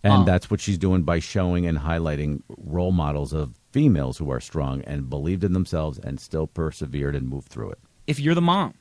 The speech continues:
Speaker 2: do you let her grow out of it, or do you, do you step in at some point?
Speaker 1: I would not step in. I would probably let her go as long as it's not disruptive to her class and she's learning and she's thriving and her sweep is intact. I'd let my kid be happy.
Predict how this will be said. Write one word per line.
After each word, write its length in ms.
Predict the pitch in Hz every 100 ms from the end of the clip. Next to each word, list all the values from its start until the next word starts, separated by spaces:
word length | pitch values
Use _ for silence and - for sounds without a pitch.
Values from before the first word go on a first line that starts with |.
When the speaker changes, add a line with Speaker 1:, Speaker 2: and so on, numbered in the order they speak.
| - 117
Speaker 2:
do 120 | 127
you 240 | 131 147
let 260 | 135 139 139
her 400 | 135 143 139 135 - 123 -
grow 180 | 139 139
out 160 | 127 143
of 80 |
it, 140 | 208 208
or 280 | 156 170 165 -
do 120 | 147
you, 180 | 151 -
do 120 | 131 147
you 60 |
step 340 | 135 143 123 143
in 100 | 131
at 100 | -
some 200 | 107 98
point? 200 | 90 - - - _ -
Speaker 1:
I 600 | 95 92 87 87 85 87 78
would 240 | 92 76
not 220 | 98 135
step 280 | - 101 -
in. 120 | 71
I 80 | 69
would 160 | 78 80
probably 280 | 87 85 85
let 180 | 82
her 100 | 82
go 240 | 73 107 107
as 140 | 78
long 240 | 82 95 113
as 100 | 104
it's 160 | 95
not 180 | 101 87
disruptive 540 | 85 - 82 - 85 -
to 100 | 80
her 120 | 78
class 520 | - 82 73 85 98
and 160 | 80 71
she's 340 | - 76 64 - 62 62
learning 500 | 69 85 113 117 107
and 160 | 80
she's 380 | - 73 71 60 -
thriving 540 | 67 71 82 95 107 104
and 100 | 73
her 160 | 73
sweep 400 | - - 90 107
is 100 | 117
intact. 420 | 123 - 123 127 -
I'd 140 | 67
let 260 | 69 80 -
my 160 | 87
kid 260 | 80 85 73
be 80 | 87
happy. 420 | 64 55 -